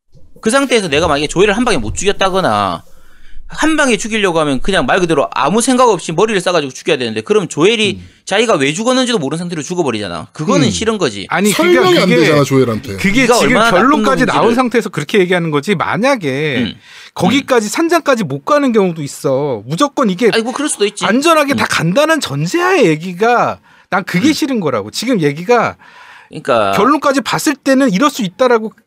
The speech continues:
Speaker 3: 할 수 있는 건데 그게 아니라 나는 현재 어떻게 앞뒤를 어떻게 알아? 산장까지 내가 와-, 완벽히
Speaker 1: 아, 그러니까
Speaker 3: 가-, 갈 수 있다는 보장이 없는 거잖아.
Speaker 1: 그러니까 그 부분까지 다 계산해버리면 스토리를 바꿔야 되는데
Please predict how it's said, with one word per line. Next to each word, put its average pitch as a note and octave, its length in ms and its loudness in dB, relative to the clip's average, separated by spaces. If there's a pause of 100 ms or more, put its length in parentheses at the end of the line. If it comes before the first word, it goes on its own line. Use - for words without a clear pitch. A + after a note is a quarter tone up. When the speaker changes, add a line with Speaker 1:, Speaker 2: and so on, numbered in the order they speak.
(160)
Speaker 3:
할 - 140 -2
수 - 160 -4
있는 G3 240 0
건데 D#3+ 500 0 (300)
그게 A#3+ 260 0
아니라 A#3 280 4
나는 F3 280 0
현재 F4 420 0
어떻게 F#3 420 0
앞뒤를 A#3 360 -2
어떻게 D3 300 -4
알아? C#3+ 300 0
산장까지 D4+ 360 -2
내가 F3+ 220 -2 (380)
와-, F#3 200 0
완벽히 A#3 260 2
Speaker 1:
아, - 40 -6
그러니까 D3 280 0
Speaker 3:
가-, G2 100 2
갈 F2+ 120 0
수 A#3+ 200 -8 (160)
있다는 C4+ 340 0
보장이 G3 260 4
없는 A3+ 320 2
거잖아. A#2 760 -2
Speaker 1:
그러니까 C3+ 220 -2
그 A3 180 2
부분까지 B3+ 540 0
다 C#3+ 160 -2
계산해버리면 C3+ 720 -2
스토리를 A3 420 -2
바꿔야 D#3+ 340 -2
되는데 G#2+ 580 -2